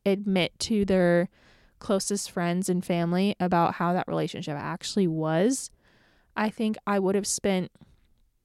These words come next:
I think I would have had a longer relationship with this specific person had I not gone to my friends and been like, "Hey, you know, he's doing this and I don't think this is very normal or healthy."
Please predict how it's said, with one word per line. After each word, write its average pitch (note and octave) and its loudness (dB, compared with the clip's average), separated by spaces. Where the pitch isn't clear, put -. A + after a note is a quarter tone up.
I G#3+ 4
think B3+ -2
I D4 6
would A#3+ 4
have A3+ 4
had F#3+ 2
a F#3+ 2
longer F#3+ 2
relationship F#3+ 0
with F#3+ 2
this F#3 4
specific G3+ 0
person A3 0
had G3 4
I G3 4
not F#3 2
gone F#3 4
to F#3+ 2
my F3+ 2
friends F#3+ 2
and F#3+ 2
been F#3+ 2
like, F3 -6
"Hey, F#4+ 0
you G4 0
know, G4+ 2
he's - -4
doing A3+ 4
this D4+ 2
and A3 -2
I C#4+ 2
don't - -6
think D4 -4
this C4 -2
is G#3 -2
very G3+ 2
normal F3+ 2
or E3+ 0
healthy." B3+ -2